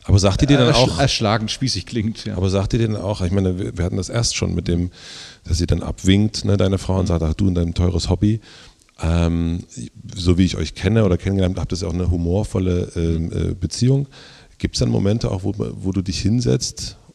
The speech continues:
Speaker 1: und mit jemandem sprichst und derjenige dir sagen kann oder sagt, „Du, also die letzten, ich, äh, kenn, wir kennen uns jetzt schon seit fünfundzwanzig Jahren und so ein, so wie du jetzt gerade drauf bist, so warst du noch nie drauf, pass mal auf.“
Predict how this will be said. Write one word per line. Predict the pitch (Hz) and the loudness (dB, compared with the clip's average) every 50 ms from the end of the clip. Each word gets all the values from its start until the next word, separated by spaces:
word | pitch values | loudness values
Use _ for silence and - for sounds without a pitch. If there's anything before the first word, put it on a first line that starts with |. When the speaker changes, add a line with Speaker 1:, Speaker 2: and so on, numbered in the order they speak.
| _ | _
Speaker 1:
und | _ 98 95 98 - - - - 135 135 | _ 0 0 0 0 -4 -10 -14 -14 -12
mit | 135 120 107 98 87 - | -10 -6 -6 -4 -4 -4
jemandem | 92 92 95 90 90 | -2 -2 -2 -2 -2
sprichst | - - 104 104 - | -2 -2 -2 -2 -2
und | - 101 | -4 -2
derjenige | 90 95 92 95 98 95 92 85 | -2 0 0 0 2 0 0 2
dir | 90 90 85 | 2 2 2
sagen | 82 73 76 92 104 107 98 | 0 -2 -2 -2 -4 -4 -4
kann | - - 98 98 101 98 | -4 -4 -2 -2 -2 -4
oder | 76 85 78 80 | -4 -4 -4 -4
sagt, | 78 78 78 92 - - - - | -4 -4 -6 -6 -8 -10 -10 -8
„Du, | 92 98 107 - - - - _ _ _ _ _ - - - - - | -8 -8 -8 -10 -18 -20 -20 _ _ _ _ _ -20 -20 -20 -20 -18
also | 92 87 82 85 87 | -16 -14 -12 -10 -8
die | 85 | -8
letzten, | 80 76 82 - - - - 104 101 98 95 | -8 -8 -10 -10 -12 -10 -6 -6 -4 -4 -6
ich, | - - - - | -8 -10 -10 -10
äh, | 92 92 90 92 95 - - - _ | -10 -12 -12 -16 -16 -18 -20 -18 _
kenn, | - 85 92 101 101 101 - | -6 -4 -2 0 -2 -2 -2
wir | 98 98 | -4 -6
kennen | - - - 113 | -4 -4 -2 -2
uns | 110 - | -2 -2
jetzt | 107 101 | -4 -4
schon | - 113 110 | -4 -4 -4
seit | 107 98 - | -6 -6 -4
fünfundzwanzig | - 120 131 123 113 - 117 117 110 104 - | -2 0 0 0 0 0 0 0 0 0 -2
Jahren | 101 98 104 117 120 - - - - - - - - - - - - - - _ | 0 0 2 0 0 -2 -6 -14 -18 -16 -16 -18 -18 -20 -20 -20 -20 -20 -8 _
und | - 92 | 0 2
so | 82 85 - | 2 2 0
ein, | 104 107 101 98 98 98 | 0 0 -2 -2 -2 -2
so | 92 98 98 101 - 95 | -2 -2 -4 -4 -6 -2
wie | 98 98 | -2 2
du | 98 95 | 2 2
jetzt | 95 98 - - | 2 0 -2 -4
gerade | - - 110 101 98 | -2 -2 0 0 0
drauf | 98 104 - | -2 -4 -2
bist, | - 110 107 - | -2 -4 -4 -2
so | 98 90 | -4 -2
warst | 98 98 101 - | -2 -2 -2 -2
du | 101 | -2
noch | 95 | 0
nie | 87 95 117 | 0 0 0
drauf, | 120 - 87 78 - | 0 -2 -4 -4 -2
pass | - 92 85 - | -4 -4 -2 -2
mal | 87 - | -4 -4
auf.“ | - 71 - 127 147 - - - | -2 0 0 0 0 0 -4 -10